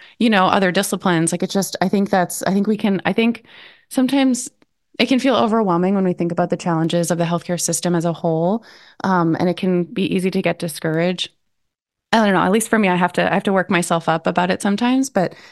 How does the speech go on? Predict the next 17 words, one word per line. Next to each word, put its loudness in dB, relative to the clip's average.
I 2
feel 0
like 0
we 0
just, -4
we -2
do 0
have 0
so -4
much 0
agency -2
when 0
it -2
comes -2
to -2
those -2
interpersonal -2